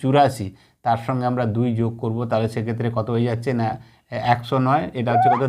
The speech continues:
দুশো চুরাশি, তাহলে এখানে হয়ে যাচ্ছে দুশো ছিয়াশি। হ্যাঁ, এখানেও দেখতে পাচ্ছি কত আছে, দা-, দুশো ছিয়াশি আছে। তার মানে ক্লকওয়াইজ যে প্রায় রোটেশন হচ্ছে সেই রোটেশনে দেখা যাচ্ছে যে প্রতিটা নাম্বার তার নেক্সট নাম্বার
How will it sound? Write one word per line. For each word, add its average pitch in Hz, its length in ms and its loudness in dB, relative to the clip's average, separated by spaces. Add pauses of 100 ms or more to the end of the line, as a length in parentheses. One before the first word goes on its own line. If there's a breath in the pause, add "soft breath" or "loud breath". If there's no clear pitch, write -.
(120)
দুশো 139 240 -2 (100)
চুরাশি, 123 440 -2 (400 loud breath)
তাহলে 117 220 -2
এখানে 123 240 0
হয়ে 120 140 2
যাচ্ছে 120 220 -2 (560 soft breath)
দুশো 117 280 0 (140)
ছিয়াশি। 120 520 -2
হ্যাঁ, 110 140 -2 (100)
এখানেও 127 300 2
দেখতে 120 240 -2
পাচ্ছি 117 280 0
কত 117 120 0 (100)
আছে, 117 140 -2 (100)
দা-, 110 160 2
দুশো 113 200 -2 (100)
ছিয়াশি 101 400 -2
আছে। 98 200 -4
তার 139 180 6
মানে 139 160 4 (460 loud breath)
ক্লকওয়াইজ 151 460 4
যে 135 80 2 (120)
প্রায় 127 220 2
রোটেশন 131 420 -2
হচ্ছে 127 200 -2 (100)
সেই 113 180 -2
রোটেশনে 120 420 0
দেখা 113 220 4
যাচ্ছে 117 300 0
যে 120 140 0
প্রতিটা 135 320 2 (140)
নাম্বার 117 320 4 (560 soft breath)
তার 123 180 -2
নেক্সট 127 300 -2
নাম্বার 135 240 4